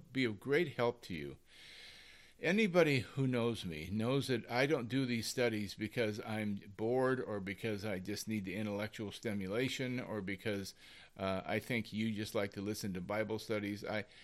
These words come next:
uh, I do these studies for very important pastoral reasons. Uh, theology without pastoral application is just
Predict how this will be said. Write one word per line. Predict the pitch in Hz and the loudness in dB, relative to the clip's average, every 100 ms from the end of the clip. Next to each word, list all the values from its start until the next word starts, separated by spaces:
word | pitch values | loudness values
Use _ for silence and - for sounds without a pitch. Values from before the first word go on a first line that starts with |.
| - - | -20 -4
uh, | - 110 101 - | 2 4 2 2
I | 117 | 2
do | 117 185 | 4 2
these | 170 151 | 4 0
studies | - 160 139 120 - - 92 | 4 4 6 2 -4 -14 -12
for | - 120 113 - - | -2 0 0 -4 -8
very | 107 120 151 151 110 | -2 4 6 6 4
important | 107 - 139 131 113 104 | -2 -2 -2 0 -2 -4
pastoral | - 120 120 - - 123 117 107 98 95 - - | -2 2 2 0 2 4 6 4 2 -2 -14 -8
reasons. | 98 107 90 71 65 - - - - - - - | -2 -2 -2 -8 -10 -12 -12 -16 -20 -20 -20 -6
Uh, | 92 87 - | -2 -2 -6
theology | - 131 127 147 160 143 139 127 131 - - - - | 0 6 8 10 8 6 4 4 2 -4 -20 -20 -6
without | 107 110 123 120 - | -4 4 8 8 6
pastoral | - 131 123 - 123 110 107 | 2 6 6 4 0 2 4
application | 104 107 101 - 120 113 - 95 92 - - - - | 2 0 -4 0 0 0 -2 -2 -4 -8 -20 -20 -4
is | 104 95 | -2 -2
just | - 120 120 110 - - - | -2 4 6 6 0 -8 -14